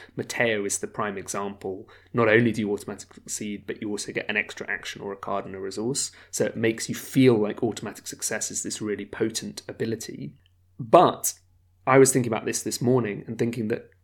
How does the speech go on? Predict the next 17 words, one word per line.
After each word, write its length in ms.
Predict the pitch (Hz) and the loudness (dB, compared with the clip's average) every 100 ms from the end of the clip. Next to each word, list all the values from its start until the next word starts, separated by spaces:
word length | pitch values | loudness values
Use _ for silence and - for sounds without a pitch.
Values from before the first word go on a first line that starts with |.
| - | -6
really 600 | 131 165 156 131 123 - _ _ _ _ | 2 6 8 6 2 -10 _ _ _ _
one 520 | 143 120 139 147 143 139 | -14 -12 -12 0 4 4
of 100 | 135 | 2
the 80 | |
challenges 480 | 135 127 127 123 123 | 0 2 2 2 0
for 140 | - 117 | 0 0
evaluating 640 | 110 113 113 104 101 104 | 2 4 4 4 2 -6
three 320 | - - 113 | -8 0 4
aces 460 | 123 139 - 95 - | 6 4 0 -4 -6
is 200 | - - | -4 -6
that 160 | - | -4
not 360 | - 117 131 131 | -2 0 0 2
all 100 | 123 | 0
tests 420 | 123 123 120 - 113 | 0 -2 -2 -2 -4
are 40 | |
made 240 | 107 107 | -4 -2
equal, 520 | 113 123 - 78 196 | -4 -6 -4 -2 -4